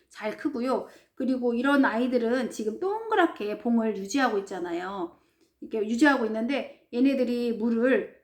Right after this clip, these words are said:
줬다 안 줬다 하면 들쑥날쑥, 그, 제가 표현을 했는데 셀룰라이트 진 것처럼 크거든요. 그러니까 얘네들은 규칙적으로 물 주는 게 상당히 중요하고요.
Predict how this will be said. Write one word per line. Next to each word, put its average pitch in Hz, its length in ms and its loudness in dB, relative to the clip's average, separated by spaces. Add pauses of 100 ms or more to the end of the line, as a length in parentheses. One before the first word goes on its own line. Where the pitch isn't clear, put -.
줬다 262 380 2
안 226 100 0
줬다 240 260 -6
하면 233 200 -6
들쑥날쑥, 233 840 -2
그, 202 300 -4
제가 202 500 -10 (220)
표현을 311 300 4
했는데 233 440 -4 (240)
셀룰라이트 359 880 2
진 208 200 -8
것처럼 196 360 -10
크거든요. 247 600 -6 (420)
그러니까 226 320 -4
얘네들은 233 540 2
규칙적으로 277 720 0
물 220 240 -2
주는 208 280 -8
게 - 460 -4
상당히 311 500 6
중요하고요. 202 720 -6